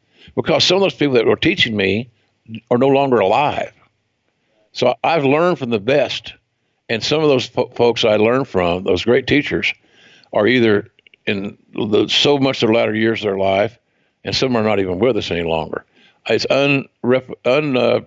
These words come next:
unprecedented. So I wanna be able to use that knowledge to play it forward,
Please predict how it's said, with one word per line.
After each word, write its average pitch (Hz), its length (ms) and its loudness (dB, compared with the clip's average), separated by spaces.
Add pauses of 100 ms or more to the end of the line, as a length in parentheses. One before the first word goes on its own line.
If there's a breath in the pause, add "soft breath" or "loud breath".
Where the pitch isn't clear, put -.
unprecedented. 131 760 -4
So 98 300 0 (340 soft breath)
I 131 120 0
wanna 196 200 2
be 156 80 0
able 143 120 2
to 123 40 0
use 156 220 -2
that 131 180 0
knowledge 151 380 0
to - 60 -10
play 135 240 0
it 117 140 -4
forward, 190 320 2